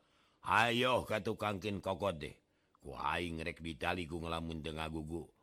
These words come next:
Modar bagianana."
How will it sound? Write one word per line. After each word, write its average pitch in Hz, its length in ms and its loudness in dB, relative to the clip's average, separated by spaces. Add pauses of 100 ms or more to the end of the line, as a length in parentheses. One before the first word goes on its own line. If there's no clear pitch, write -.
(440)
Modar 85 960 4
bagianana." 80 720 0